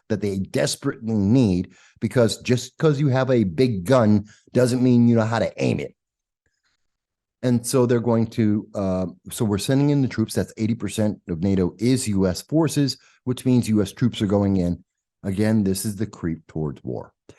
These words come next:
And we just heard Lindsey Graham and Senator Blumenthal, Richard Blumenthal of the United States, have just said, now this is in reference to tactical nukes,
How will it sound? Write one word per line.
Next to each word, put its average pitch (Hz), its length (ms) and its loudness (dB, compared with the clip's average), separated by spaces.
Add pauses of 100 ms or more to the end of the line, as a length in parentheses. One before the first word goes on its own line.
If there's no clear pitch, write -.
(140)
And 98 120 2
we 107 100 2
just 156 200 0
heard 113 220 2
Lindsey 165 300 2
Graham 107 400 2
and 87 200 -2
Senator 127 540 0
Blumenthal, 92 840 2
Richard 87 320 -4
Blumenthal 85 540 -2 (300)
of 101 100 0
the 101 80 2
United 95 400 2
States, - 520 0 (680)
have 110 180 0
just 170 280 0
said, 104 320 0 (1200)
now 110 200 2
this 113 240 0
is 85 80 -6
in 98 120 2
reference 95 440 -4
to 78 100 -10
tactical 82 520 -6
nukes, 135 460 2